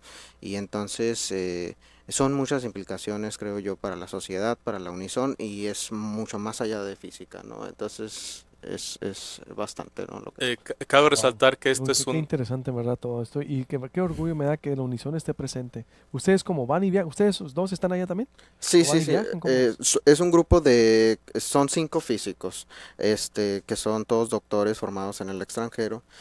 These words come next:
Speaker 1: Y uno de los iniciadores acá en Sonora fue Daniel Tapia Takaki, lo conocen muchas personas, eh, de acá.
Speaker 3: Ujú.
Speaker 1: Y él, eh, eh, es, es profesor en Kansas.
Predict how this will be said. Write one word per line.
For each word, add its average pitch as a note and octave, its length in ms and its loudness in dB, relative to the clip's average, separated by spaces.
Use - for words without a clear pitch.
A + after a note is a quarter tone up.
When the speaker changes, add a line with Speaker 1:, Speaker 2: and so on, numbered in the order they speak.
Speaker 1:
Y A2+ 580 -4
uno B2+ 200 -2
de B2+ 60 2
los B2 200 -2
iniciadores A2 720 -2
acá G#2+ 360 -4
en G#2 120 -8
Sonora G#2+ 460 -8
fue G#2+ 200 -8
Daniel G2+ 460 -6
Tapia G2 320 -4
Takaki, A#2 480 -4
lo A2 100 -4
conocen F#2 380 -8
muchas G2 320 -10
personas, G#2 640 -8
eh, - 80 -12
de G#2+ 120 -6
acá. A2 240 -4
Speaker 3:
Ujú. A#2 80 -12
Speaker 1:
Y A#2 240 -2
él, A#2+ 260 2
eh, A#2+ 320 2
eh, G#2 440 -2
es, - 220 -10
es - 140 -6
profesor A#2 460 -2
en A2+ 80 -6
Kansas. - 720 -4